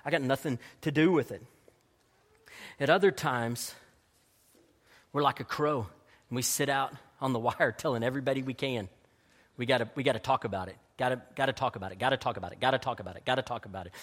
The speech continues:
Gotta make people know, 'Hey, did you hear about this? Did you hear about that?'" These are the ways that sometimes we deal with problems. But they are ungodly ways to deal with problems.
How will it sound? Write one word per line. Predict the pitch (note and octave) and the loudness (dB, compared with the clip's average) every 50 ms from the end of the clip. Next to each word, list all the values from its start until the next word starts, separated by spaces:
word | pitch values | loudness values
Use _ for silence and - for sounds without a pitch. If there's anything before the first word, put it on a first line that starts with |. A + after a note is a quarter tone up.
| - - | -8 -2
Gotta | - C3+ C#3 | 2 4 4
make | C#3+ D3 C#3 - | 4 4 2 0
people | - D3+ - C#3 | -2 -2 0 2
know, | B2+ C3+ B2+ | 2 2 2
'Hey, | F#2+ - C#3+ B2 | 2 0 -2 -4
did | G2 G#2 F#2+ - | -4 -6 -6 -4
you | C3 | -4
hear | B2+ D3+ | -4 -4
about | C#3+ C3 C#3 C3+ - | -4 -6 -6 -6 -6
this? | D3 C3+ - | -8 -8 -8
Did | - A2 | -8 -6
you | - D3+ | -6 -4
hear | C#3 | -2
about | C3+ C#3 C3 - | -2 -4 -4 -4
that?'" | - C#3 C#3+ - - - - - | -8 -8 -8 -8 -10 -12 0 4
These | F3 C#4 D4+ - | 6 6 6 6
are | D#4 | 2
the | D4 B3+ | 0 2
ways | E3+ D3+ B3 C4+ C#4 A#3+ G3 - - - - - | 4 6 8 8 6 6 2 0 -2 -4 0 2
that | G3+ - | 2 4
sometimes | - - B3 C4 C4+ - - C4 C4 B3 G#3+ - | 6 6 6 6 4 4 4 4 4 4 4 2
we | F3 A#3 B3+ | 0 0 0
deal | G#3+ D#3 G#3 A3 B3+ C4 A#3+ | 2 4 6 6 6 6 4
with | B3 A#3 - | 0 -2 0
problems. | - A#3 C4 A#3 B3+ A#3+ G#3 G3+ E3 B2+ A2 - - - - - _ _ _ _ _ _ _ _ _ _ _ _ _ _ _ _ _ _ _ _ _ _ | 2 4 6 6 4 4 4 2 0 0 0 -2 -4 -4 -6 -8 _ _ _ _ _ _ _ _ _ _ _ _ _ _ _ _ _ _ _ _ _ _
But | - A#2+ - | -14 -8 -6
they | - B2+ C3 | -4 -4 -2
are | B2+ A2+ A#2+ A#2 A2 A2 A2 - _ _ _ _ _ - | -4 -4 -4 -4 -6 -6 -10 -14 _ _ _ _ _ -6
ungodly | B2+ A#2+ A#2 G#2+ A#2 A#2 B2 D3 D3 C3+ A#2+ | -4 -2 -2 -2 -4 -6 -6 -6 -6 -6 -6
ways | G2+ F#2+ F2+ F2 F2 F2 - | -6 -8 -8 -8 -10 -10 -12
to | - G#2+ | -12 -10
deal | G2 G2 F2+ | -8 -8 -8
with | F2+ F#2 F2+ - | -8 -10 -12 -12
problems. | - G#2 G2 G2+ G2 G2 F#2 F#2+ - - | -10 -10 -10 -10 -8 -8 -8 -8 -10 -12